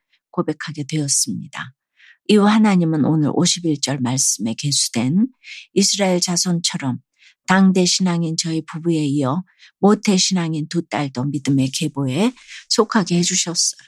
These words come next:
또한 어머니가 저희 죄 고백이 담긴 간증을 들으시고 교회에 나오시는 은혜를 베풀어 주셨답니다. 비록 지난날의 과오로 현재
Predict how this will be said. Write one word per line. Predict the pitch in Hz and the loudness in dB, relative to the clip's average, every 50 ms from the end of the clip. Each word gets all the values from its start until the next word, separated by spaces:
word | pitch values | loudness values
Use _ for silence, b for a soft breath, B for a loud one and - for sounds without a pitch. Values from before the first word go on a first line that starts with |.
| - - _ _ _ _ _ _ _ _ - B B B B _ - | -20 -20 _ _ _ _ _ _ _ _ -20 B B B B _ 0
또한 | 175 175 180 170 165 - | 2 2 2 2 2 0
어머니가 | - 170 170 170 170 165 160 156 139 120 95 95 127 - _ _ _ _ _ - | 2 2 4 4 4 2 0 -2 -4 -6 -8 -8 -10 -14 _ _ _ _ _ -6
저희 | - 185 180 180 170 | -2 0 2 2 2
죄 | 175 - 185 185 180 | 2 2 2 2 2
고백이 | 175 180 170 160 143 - 139 131 | 2 0 0 -2 -2 -2 -4 -4
담긴 | - 151 156 156 160 143 - 147 151 135 | -4 -4 -4 -4 -4 -6 -6 -8 -8 -6
간증을 | - 165 165 160 156 151 143 135 147 143 | -4 -2 -2 -2 -2 -2 -2 -4 -4 -4
들으시고 | - - - 151 - - - - - 135 147 185 202 B B B B B B B B - | -6 -6 -4 -2 -2 -2 -4 -4 -4 -4 -4 -4 -6 B B B B B B B B 0
교회에 | 190 185 196 196 185 180 165 | 2 2 2 2 2 0 0
나오시는 | 156 147 151 156 160 - - 170 165 160 - - - | 0 0 0 0 -2 -2 -2 -4 -6 -8 -6 -2 2
은혜를 | 190 196 190 175 160 151 151 | 4 4 4 4 2 0 -2
베풀어 | - 160 151 147 - - - - 202 165 - | -4 -4 -6 -6 -6 -10 -10 -10 -10 -8 -4
주셨답니다. | - - - - - 160 - - - - 135 139 147 143 135 - - 131 131 _ _ _ _ _ B B B B B B B _ | -4 -2 -2 -2 -4 -6 -8 -8 -6 -6 -4 -4 -6 -6 -10 -12 -14 -16 -18 _ _ _ _ _ B B B B B B B _
비록 | 202 175 185 180 180 | 0 2 2 2 0
지난날의 | - - 190 175 170 165 165 160 151 135 131 135 147 147 _ _ _ _ _ _ - | 0 0 2 2 2 2 2 0 0 0 -2 -2 -2 -4 _ _ _ _ _ _ -6
과오로 | - 160 151 165 165 160 160 151 147 156 | -2 0 0 2 0 0 -2 -4 -4 -2
현재 | 175 196 196 185 180 180 175 165 | 2 2 4 4 2 2 -2 -6